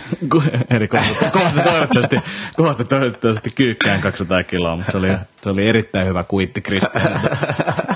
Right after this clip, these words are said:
Mut joo, se, tota, on osittain kiinni siitä, mut sit huomattiin myös se, että, että,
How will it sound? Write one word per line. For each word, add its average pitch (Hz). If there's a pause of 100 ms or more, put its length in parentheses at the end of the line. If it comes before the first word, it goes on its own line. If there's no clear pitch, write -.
(2750)
Mut 110
joo, 110 (360)
se, 104
tota, 92 (500)
on 120
osittain 104
kiinni 95
siitä, 98
mut 95
sit 92
huomattiin 95
myös 87
se, 90
että, 85
että, -